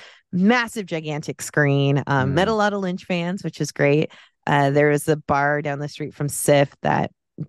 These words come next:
Speaker 1: stopped carding me because they saw my badge and, like, "Ah, you're fine." And I was just like,
Speaker 2: Sure.
Speaker 1: "What made you think I'm over twenty-one?" With, you know, they're like, "Any, no one under twenty-five is gonna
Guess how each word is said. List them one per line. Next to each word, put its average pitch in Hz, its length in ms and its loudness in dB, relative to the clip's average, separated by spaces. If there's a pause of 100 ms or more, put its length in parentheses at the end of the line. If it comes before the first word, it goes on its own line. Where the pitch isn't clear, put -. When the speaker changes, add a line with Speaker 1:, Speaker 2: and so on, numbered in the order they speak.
Speaker 1:
stopped 135 360 -2
carding 147 420 0
me 196 180 2
because 170 220 2
they 143 100 0
saw 135 160 -2
my 135 160 0
badge 131 380 2
and, - 100 -6
like, 139 140 -4
"Ah, 190 180 0
you're 165 180 -4
fine." 120 400 -12 (400)
And 156 280 2
I 147 160 4
was 151 100 0
just 160 140 -4
like, 131 100 4
Speaker 2:
Sure. 90 80 0
Speaker 1:
"What 196 180 2 (280)
made 202 260 0
you 196 100 -2
think 208 260 -2
I'm 180 140 0
over 185 280 -2
twenty-one?" 185 1200 -4 (420)
With, 180 180 0 (260)
you 180 100 -2
know, 143 160 0
they're 160 160 0
like, 165 200 0
"Any, 247 260 0 (160)
no 202 220 -2
one 240 220 -4
under 175 360 -6
twenty-five 139 760 -4
is 143 100 -12
gonna 143 220 -6